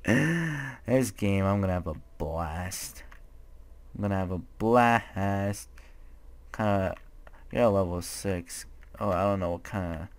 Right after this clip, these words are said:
Pokemon's down there, but let's, let's fight you, man. Let's, let's do it. Go out, Charmander. Do your thing. Do your thing. Ooh, what a hit. Critical hit. Someone call a World Star and take out your phone and record that knockout.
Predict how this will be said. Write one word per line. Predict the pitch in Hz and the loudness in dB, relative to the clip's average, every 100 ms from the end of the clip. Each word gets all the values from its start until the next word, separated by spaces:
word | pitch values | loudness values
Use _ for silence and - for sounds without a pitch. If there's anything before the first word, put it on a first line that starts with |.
| - - - - - - | -20 -20 -20 -20 -14 -6
Pokemon's | 95 98 92 90 | -4 -2 -2 -2
down | 90 92 | -4 -2
there, | 101 | -2
but | 92 - | -2 -2
let's, | 95 - - - - | -4 -4 -14 -18 -12
let's | - - | -10 -4
fight | - 180 135 - | 6 6 6 2
you, | 113 | 4
man. | 101 95 98 107 | 4 4 4 2
Let's, | 135 - 107 - - 156 | 0 -2 -10 -10 -12 -8
let's | - | -6
do | - 127 98 | 2 4 6
it. | 90 - - - - - | 2 -4 -20 -20 -10 2
Go | 135 | 8
out, | 104 95 | 8 6
Charmander. | 113 101 98 101 117 | 2 2 2 2 2
Do | 131 | 2
your | 143 98 - - | 4 2 2 0
thing. | 104 98 104 139 | 2 2 0 -2
Do | 127 127 | 0 2
your | 127 | 2
thing. | - - | -2 0
Ooh, | 120 165 185 127 | 6 8 8 8
what | 104 151 | 8 8
a | 123 | 6
hit. | - - - 202 - - - - - - - - | 2 -6 2 2 2 -4 -4 -6 -12 -20 -20 -6
Critical | 151 151 131 101 | -2 0 2 0
hit. | - 147 139 - - - - - - - - - | 0 0 0 -2 -20 -20 -20 -20 -18 -18 -18 -14
Someone | - 151 135 107 | -2 2 4 4
call | 135 107 | 6 6
a | 90 | 8
World | 104 104 90 | 8 8 6
Star | - 120 95 | 4 6 6
and | 92 | 4
take | 120 104 | 4 6
out | 95 | 4
your | 87 | 4
phone | - 139 110 | 10 10 10
and | 101 | 6
record | 95 - 147 131 107 | 2 4 8 10 10
that | 104 90 - - - - | 6 6 -4 -12 -20 -12
knockout. | 139 165 202 180 110 - 95 80 - | -2 4 10 10 10 4 2 2 -2